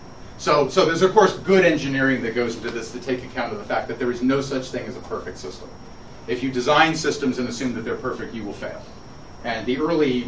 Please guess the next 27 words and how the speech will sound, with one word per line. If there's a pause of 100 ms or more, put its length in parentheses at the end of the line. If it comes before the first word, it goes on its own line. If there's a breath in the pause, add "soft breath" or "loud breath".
like,
airline
industry
illustrates
this
perfectly.
The
early,
uh, (120)
commercial
airline
industry
in
Britain, (800 loud breath)
uh, (120)
was
building
airplanes
with
materials
that,
when
received
from
factories,
were
assumed